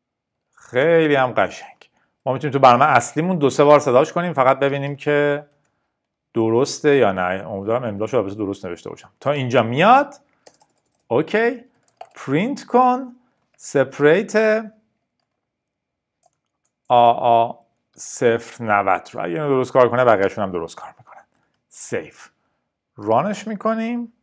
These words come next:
میگه که اینجا ما اس کیو ال دی بی نداریم، چون انوایرمنت اونو لود نکرده. مهم نیستش. یه روشی حتماً داره که لود کنه.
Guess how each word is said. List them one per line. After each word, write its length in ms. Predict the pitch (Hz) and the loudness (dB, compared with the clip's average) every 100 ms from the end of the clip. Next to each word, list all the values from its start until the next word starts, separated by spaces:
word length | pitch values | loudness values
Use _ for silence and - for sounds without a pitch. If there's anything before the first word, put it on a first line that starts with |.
| _ _ _ _ - | _ _ _ _ -12
میگه 200 | 123 135 | -10 -6
که 100 | 147 | -6
اینجا 240 | 135 131 | -6 -4
ما 100 | 127 | -2
اس 160 | 120 - | -4 -4
کیو 120 | 117 | -6
ال 60 | |
دی 100 | 104 | -4
بی 140 | 101 107 | -8 -8
نداریم، 640 | 101 127 185 214 220 226 | -4 -4 -4 -6 -6 -8
چون 220 | - 131 | -10 -10
انوایرمنت 540 | 131 123 110 110 123 131 | -6 4 4 6 2 0
اونو 280 | 143 139 135 | -2 0 2
لود 340 | 131 123 123 | 4 2 2
نکرده. 640 | 135 - 196 208 214 214 202 | 2 2 0 2 0 0 -2
مهم 380 | 151 120 131 | -6 -8 -8
نیستش. 680 | 131 147 - 226 233 220 - | -10 -14 -10 -6 -6 -6 -4
یه 80 | 156 | 2
روشی 300 | 135 123 131 | 4 4 0
حتماً 200 | 117 120 | 0 0
داره 220 | 117 170 | -2 -4
که 120 | 185 | -2
لود 260 | 202 208 214 | 0 0 0
کنه. 500 | - 226 233 226 233 | -8 -6 -6 -6 -10